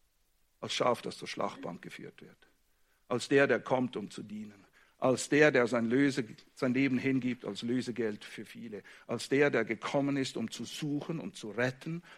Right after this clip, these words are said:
was verloren ist. So ist er gekommen.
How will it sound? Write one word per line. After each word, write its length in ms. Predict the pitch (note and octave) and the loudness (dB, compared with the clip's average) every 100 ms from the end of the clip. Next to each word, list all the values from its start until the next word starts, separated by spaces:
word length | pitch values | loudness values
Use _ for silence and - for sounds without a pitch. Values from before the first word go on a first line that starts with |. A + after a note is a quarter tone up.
| _ | _
was 400 | A#2+ A#2 - - - | 0 0 0 -10 -16
verloren 640 | - - A2+ A#2+ A#2+ A2+ | -12 -8 -2 0 0 -2
ist. 240 | F#2 - - - _ | -6 -12 -16 -20 _
So 320 | - - D3+ | -12 -2 0
ist 140 | C3+ - | 0 -2
er 60 | A2+ | -6
gekommen. 540 | A2+ - B2 A2 F#2 | -6 -4 -4 -4 -8